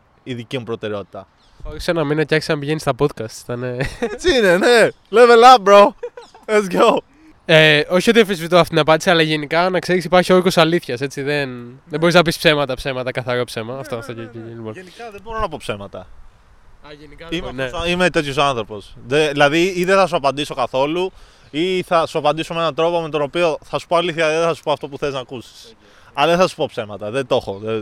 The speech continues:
Speaker 1: δεν μπορώ να το κάνω.
Speaker 2: Έναν Έλληνα ή Ελληνίδα, TikToker που αντιπαθείς.
Speaker 1: Ρε φίλε, δεν ξέρω αν συμπαθώ το Σλίδι.
Speaker 2: Οκ.
Speaker 1: Αλλά δεν τον ξέρω, κατάλαβες.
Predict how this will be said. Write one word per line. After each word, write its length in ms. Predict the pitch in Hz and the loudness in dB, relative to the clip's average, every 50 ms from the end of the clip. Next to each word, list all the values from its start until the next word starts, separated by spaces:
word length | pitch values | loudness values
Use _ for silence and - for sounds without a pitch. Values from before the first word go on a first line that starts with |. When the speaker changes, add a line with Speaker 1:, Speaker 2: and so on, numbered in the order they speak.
| 104 104 113 | -8 -10 -14
Speaker 1:
δεν 100 | 113 117 | -12 -8
μπορώ 100 | 113 117 | -6 -6
να 60 | 117 110 | -6 -6
το 60 | 104 | -8
κάνω. 360 | 92 107 98 98 98 98 104 - - - - - - - - - - - - - - _ _ _ | -10 -12 -14 -14 -14 -18 -20 -20 -20 -20 -20 -20 -20 -20 -20 -16 -16 -16 -16 -16 -20 _ _ _
Speaker 2:
Έναν 420 | - 143 160 165 175 170 165 165 | 0 2 2 4 4 2 4 6
Έλληνα 380 | 170 165 165 160 156 160 170 170 | 6 6 6 6 4 4 4 4
ή 100 | 170 165 | 6 6
Ελληνίδα, 600 | 156 147 139 143 147 151 143 143 151 151 170 - _ _ _ _ - | 6 4 4 2 0 0 4 4 4 4 4 2 _ _ _ _ -4
TikToker 500 | 160 147 - - 156 156 151 - 165 143 | -4 -2 2 4 4 4 4 4 0 0
που 60 | - 151 | 0 0
αντιπαθείς. 600 | 139 135 135 131 - 143 139 127 - - - - - - - - - - - - - _ _ _ _ | 0 2 0 0 2 2 0 0 -2 -6 -12 -14 -20 -20 -20 -20 -20 -20 -20 -20 -20 _ _ _ _
Speaker 1:
Ρε 140 | - 220 262 | -4 -4 -4
φίλε, 180 | 233 254 233 226 | -2 -2 -4 -2
δεν 80 | 226 240 | -4 -2
ξέρω 120 | 208 254 262 | 0 0 0
αν 40 | 240 | -2
συμπαθώ 280 | - 202 180 170 185 196 | -2 -4 -6 -4 -4 -4
το 100 | 170 151 | -6 -6
Σλίδι. 420 | - 139 139 151 156 120 98 92 - - - - - - - - - - - - - - | -8 -6 -6 -6 -4 -6 -8 -12 -14 -18 -20 -20 -20 -20 -20 -20 -20 -20 -20 -20 -20 -20
Speaker 2:
Οκ. 180 | - - - - - - - - - | -20 -20 -20 -20 -20 -20 -16 -8 -2
Speaker 1:
Αλλά 200 | 156 165 185 202 | 0 2 2 2
δεν 100 | 247 285 | 2 0
τον 100 | 233 220 | -2 -4
ξέρω, 360 | 170 165 202 240 226 151 113 | -2 2 2 2 2 2 0
κατάλαβες. 680 | 101 117 123 120 113 110 110 104 104 98 98 - - | -2 -2 0 0 0 0 -2 -4 -4 -8 -8 -12 -20